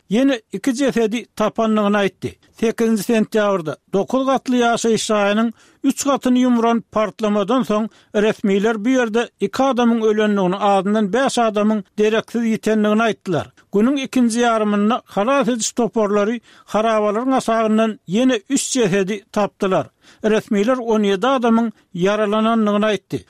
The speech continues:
Adatdan Nasar ýagdaýlar ministrliginiň işgärleri mümkin bolan pidalary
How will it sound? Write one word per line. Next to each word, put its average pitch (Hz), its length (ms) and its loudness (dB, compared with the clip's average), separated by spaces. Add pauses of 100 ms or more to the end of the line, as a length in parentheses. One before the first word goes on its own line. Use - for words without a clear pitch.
(160)
Adatdan 202 680 0
Nasar 247 160 -2
ýagdaýlar 240 520 0
ministrliginiň 226 800 0
işgärleri 226 800 0 (100)
mümkin 208 500 0
bolan 247 300 2
pidalary 208 600 -2